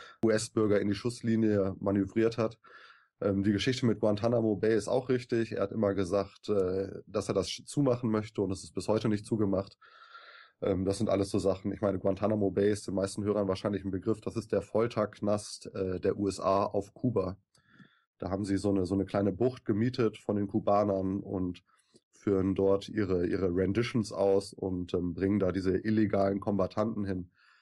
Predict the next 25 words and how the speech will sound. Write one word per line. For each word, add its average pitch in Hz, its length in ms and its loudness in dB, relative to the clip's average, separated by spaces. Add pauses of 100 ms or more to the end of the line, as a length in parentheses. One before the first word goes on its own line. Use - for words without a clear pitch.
(300)
denen 95 220 0
sie 95 160 0
ja 90 400 0
quasi 90 300 0
die 90 100 -4
Genfer 95 280 0
Konvention 101 540 0
absprechen 95 440 -2
und 95 80 -6
sagen, 95 240 0
„Hier, 98 180 -2
ihr 101 80 -2
seid 90 160 0
keine 101 240 -2
richtigen 95 520 -4 (460)
Militärs 101 800 2
oder 104 120 0
keine 107 220 0
richtigen 107 300 -2
Krieger, 104 420 2
keine 98 240 -4
richtigen 101 240 -6
Kriegsparteien, 104 720 -2
ihr 98 80 -2
seid 92 300 -4